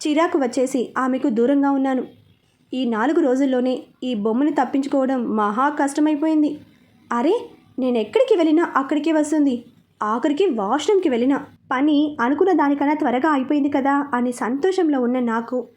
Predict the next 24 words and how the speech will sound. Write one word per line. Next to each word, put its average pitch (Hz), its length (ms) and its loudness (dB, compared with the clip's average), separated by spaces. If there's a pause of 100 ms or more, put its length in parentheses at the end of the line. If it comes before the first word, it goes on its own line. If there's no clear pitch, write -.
(180)
దీని 254 220 -2
గొడవ 226 300 0
మొదలైంది. 269 560 0 (420)
"ఏంటి?" 285 580 0 (120)
అన్నట్టు 262 380 -2
చూశాను. 262 360 -2 (540)
"సంజు 240 400 -2
బేబీ, 247 420 0 (200)
నువ్వు 240 240 -2
నాకు 240 240 -2
చాలా 370 560 0
నచ్చావు. 240 440 -2 (440)
అది 220 200 -2
నీకు 240 360 -2
కూడా 349 200 2
అర్థమైంది 302 680 2
అని 277 180 0
నాకు 262 220 0
తెలుసు. 262 460 -2 (440)
కాకపోతే 262 800 -2
నేనే 277 440 0
అడగాలని 262 560 0
వెయిట్ 247 380 0
చేస్తున్నట్టున్నావు, 247 800 -2